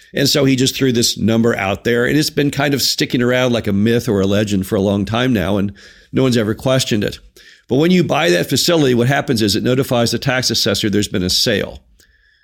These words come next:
So now they're awfully suspicious on what you paid because, of course, all cities in America are broke and need as much tax as they can get. Now, you need to know if you're in a full disclosure or non-disclosure state. If you're in a non-disclosure state, such as Texas,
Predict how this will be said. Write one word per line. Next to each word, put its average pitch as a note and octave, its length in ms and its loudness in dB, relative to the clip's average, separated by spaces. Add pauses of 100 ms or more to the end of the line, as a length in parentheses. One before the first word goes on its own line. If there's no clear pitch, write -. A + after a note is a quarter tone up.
(180)
So - 160 -2
now C#3 560 0
they're G#2+ 180 0
awfully C3 540 0
suspicious C3 720 0
on A#2+ 100 2
what G#2+ 220 0
you B2+ 100 2
paid C3+ 380 0
because, C3 200 -2
of D3+ 100 0
course, B2 280 0
all C3+ 300 0
cities A2+ 340 2
in G#2+ 60 4
America G#2 340 2
are G#2 80 2
broke A#2 480 2 (400)
and A2+ 140 2
need C3 100 4
as B2+ 120 2
much A#2 180 0
tax G#2+ 340 -2
as G2 80 -6
they G2+ 140 2
can F#2 160 -6
get. G#2 320 -2 (640)
Now, B2 60 0
you B2+ 120 2
need F3+ 120 2
to G#3 60 4
know D#3+ 140 4
if C#3+ 140 -2
you're B2+ 160 4
in A2+ 120 2
a G#2+ 60 2
full D3 300 0
disclosure B2+ 560 2
or G#2+ 160 2
non-disclosure A2 800 0
state. B2+ 400 0
If G2 100 -6
you're G#2+ 80 -2
in G#2+ 60 2
a G#2 40 2
non-disclosure A#2 680 0
state, - 260 0
such - 240 -2
as G#2 80 -4
Texas, C3+ 580 -2